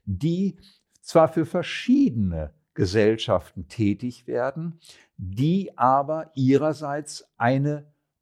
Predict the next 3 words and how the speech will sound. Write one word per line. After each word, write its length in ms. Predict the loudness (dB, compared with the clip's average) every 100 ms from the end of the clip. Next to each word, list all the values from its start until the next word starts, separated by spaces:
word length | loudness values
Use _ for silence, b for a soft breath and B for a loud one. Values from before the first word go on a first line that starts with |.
| 6
Organisationsgemeinschaft 2250 | 6 8 4 2 0 -4 -6 -6 4 6 6 0 -2 -2 0 -2 -4 -6 -4 -4 -6 -14 -2
bilden, 800 | 4 4 2 -2 -8 -10 _ b b b b b b
sofern 1080 | -2 6 6 4 -2 2 4 4 2 -4 -8